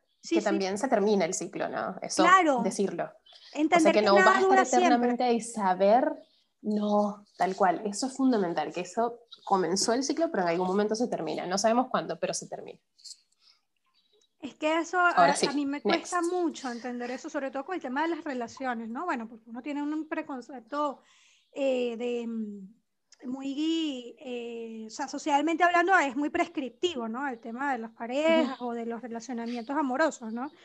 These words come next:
Speaker 1: Pero, claro, yo creo que se, eso hay que aplicarlo en muchas de las cosas de nuestra vida, ¿no? Entender que no hay un vínculo probablemente que sea para siempre,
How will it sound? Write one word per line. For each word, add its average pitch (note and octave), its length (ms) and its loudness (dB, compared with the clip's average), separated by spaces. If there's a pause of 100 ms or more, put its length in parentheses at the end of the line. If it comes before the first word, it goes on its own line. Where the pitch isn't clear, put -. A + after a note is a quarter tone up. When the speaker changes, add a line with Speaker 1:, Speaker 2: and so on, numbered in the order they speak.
(460)
Speaker 1:
Pero, D4 920 6 (960)
claro, E4+ 260 8
yo C4+ 160 2
creo E4 160 2
que G4+ 100 0
se, D4 200 -2
eso D#4 180 -2
hay F4 120 4
que F#4+ 80 -2
aplicarlo C4 440 -2
en C#4+ 80 4
muchas E4 400 4
de F4 80 2
las B3+ 160 -2
cosas C#4+ 340 -4
de D4+ 60 0
nuestra B3 320 -6
vida, B3 260 -4
¿no? C#4 200 -2
Entender A#3+ 520 -6
que D4 180 -6
no D4 380 0
hay D4+ 180 0
un D#4+ 160 0
vínculo F4 600 6
probablemente C4+ 760 0
que D#4 80 -8
sea A#3+ 220 -10
para C4 180 -2
siempre, C#4+ 460 -6